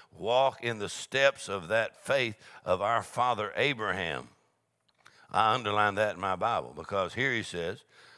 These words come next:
that you can actually walk in the exact steps of faith as our father Abraham. So I went to Bible college, you know, and they'll say, you know, they want to get real mystical,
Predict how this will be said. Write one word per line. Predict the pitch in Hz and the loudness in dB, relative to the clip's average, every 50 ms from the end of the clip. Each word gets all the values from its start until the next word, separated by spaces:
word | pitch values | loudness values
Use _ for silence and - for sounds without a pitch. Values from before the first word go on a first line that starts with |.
| - _ _ _ - | -20 _ _ _ 0
that | 95 101 104 101 113 135 - - - - - | 2 6 6 6 6 4 2 -4 -16 -10 -6
you | 110 127 120 | -4 -4 -4
can | - 101 101 | -4 -6 -4
actually | 107 113 127 139 139 127 - - 107 98 98 | 2 4 6 6 6 4 2 -4 -4 -4 -4
walk | 95 85 82 92 120 151 160 135 117 104 107 - - - - _ _ _ _ _ _ | -4 -4 -2 0 4 6 6 8 6 6 4 0 -6 -20 -20 _ _ _ _ _ _
in | - 107 113 104 | -8 -8 -6 -2
the | 101 101 | 0 0
exact | 95 90 82 76 76 - 131 131 127 127 - - - | 0 -2 -4 -8 -6 0 4 6 6 6 4 2 -6
steps | - - - - - - 151 143 123 101 - - - - - - - - - - - - _ _ _ _ _ _ _ _ _ _ _ _ - - 104 | -8 -6 -4 -4 0 4 4 6 6 4 2 -2 -8 -20 -18 -18 -18 -18 -20 -20 -20 -20 _ _ _ _ _ _ _ _ _ _ _ _ -8 -2 0
of | 107 104 - | 0 0 0
faith | - - 143 135 120 101 92 90 80 - - - _ _ _ _ _ _ _ _ _ _ _ _ _ _ _ _ - | -2 2 4 6 6 4 2 -2 -8 -16 -20 -20 _ _ _ _ _ _ _ _ _ _ _ _ _ _ _ _ -2
as | 107 110 101 92 85 - - - - - | 0 0 2 0 -2 -6 -10 -8 -4 0
our | 98 90 85 | 0 0 0
father | - - - - 73 98 92 82 87 - - - | -2 -6 -6 -4 -2 -2 -2 -2 -4 -6 -6 -6
Abraham. | 85 87 85 78 62 58 - - - - - _ _ _ _ _ - - - _ _ - _ - - - - - _ | -6 -4 -4 -6 -8 -10 -10 -12 -14 -18 -20 _ _ _ _ _ -20 -20 -20 _ _ -20 _ -20 -20 -20 -20 -20 _
So | - - 104 82 95 123 | -8 -4 -2 0 0 0
I | 135 107 104 117 | 2 4 4 4
went | 120 101 | 4 2
to | 95 | 2
Bible | 90 101 104 104 95 92 87 | 6 8 8 8 8 4 2
college, | - 95 92 92 101 - - 90 | 0 2 2 2 2 -2 -4 -8
you | 98 | -6
know, | 92 98 104 | -4 -2 -4
and | 117 101 87 | -2 -2 0
they'll | 98 101 90 | 0 0 0
say, | - - 95 90 87 82 - _ _ - - - _ _ _ _ _ - | -2 -2 -2 -2 -2 -4 -6 _ _ -20 -20 -20 _ _ _ _ _ -8
you | 107 120 117 | -4 -2 0
know, | 107 101 101 | 0 0 0
they | 104 104 110 | 2 2 2
want | 110 113 107 | 2 0 -2
to | 95 | -2
get | 87 104 95 71 | -2 -4 -4 -2
real | 92 110 92 | 0 0 0
mystical, | 85 90 104 120 117 - - - 92 - 90 90 92 90 95 98 - | 0 -2 -2 -2 -2 -2 -6 -8 -8 -6 -4 -4 -4 -4 -6 -10 -16